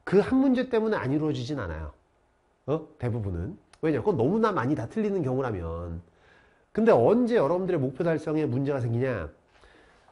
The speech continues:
남들은 잘 푸는데 혼자 틀렸을 때. <laughs> 어? 어. 그게 지식이 부족하거나 머리가 나빠서나 이게 아니라 문제 풀다 보면 잘못 보거나 잘못 체크하거나 잘못 읽거나 그럴 때 있잖아.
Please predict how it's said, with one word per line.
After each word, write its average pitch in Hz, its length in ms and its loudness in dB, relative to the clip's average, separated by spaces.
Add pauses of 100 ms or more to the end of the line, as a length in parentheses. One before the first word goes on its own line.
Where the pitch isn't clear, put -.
남들은 220 500 4
잘 165 260 2
푸는데 226 340 0
혼자 254 300 0
틀렸을 196 380 -6
때. - 80 -10 (720)
<laughs> - 80 -4 (720)
어? 226 160 2 (220)
어. 120 220 -2 (380)
그게 233 280 4
지식이 226 420 2
부족하거나 139 520 0
머리가 247 340 8
나빠서나 165 420 4
이게 226 180 4
아니라 143 460 4 (300)
문제 226 280 2
풀다 262 320 0
보면 220 180 0
잘못 214 360 0
보거나 202 320 -2
잘못 202 300 0
체크하거나 208 480 -2
잘못 190 360 0
읽거나 175 340 0
그럴 226 140 0
때 214 80 0
있잖아. 95 640 -4